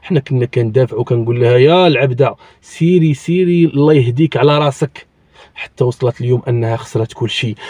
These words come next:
الاخوان، بزاف ديال الناس كيخرجوا كيقول لك الصلح تم، التنازلات ودايرينها بيناتهم. ولاد شحيبر ما لقيتو ما ديروا، انت هذيك مولات الجلده الخانزه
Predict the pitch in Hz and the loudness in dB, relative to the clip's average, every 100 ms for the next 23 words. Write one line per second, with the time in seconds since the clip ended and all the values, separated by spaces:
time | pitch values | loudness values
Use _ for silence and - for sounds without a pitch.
0 | - - 185 247 277 285 151 107 _ _ | -16 -6 -2 0 0 0 0 -8 _ _
1 | _ _ - 135 139 139 302 208 196 247 | _ _ -6 -2 -2 2 2 2 -2 -4
2 | 240 233 240 254 254 - - - 220 214 | -4 0 2 2 0 -8 -18 -6 -2 0
3 | 214 180 214 220 175 202 208 208 - - | 0 -2 -4 -4 -2 0 0 -4 -8 -2
4 | 196 196 - 185 185 180 - 175 170 147 | -2 0 -2 -2 -2 -4 -2 -2 0 -2
5 | 147 170 170 160 156 160 143 147 143 147 | -2 -2 0 2 2 2 2 2 2 0
6 | 139 147 175 180 - 196 170 170 165 165 | 0 0 2 0 0 0 2 0 0 0
7 | 165 160 113 123 110 107 - - - - | 0 0 -2 -2 -2 -4 -12 -20 -14 -6
8 | 170 - 202 185 185 180 123 113 151 151 | 0 2 0 0 2 2 0 -6 -4 0
9 | 151 139 160 180 190 | 0 0 0 0 0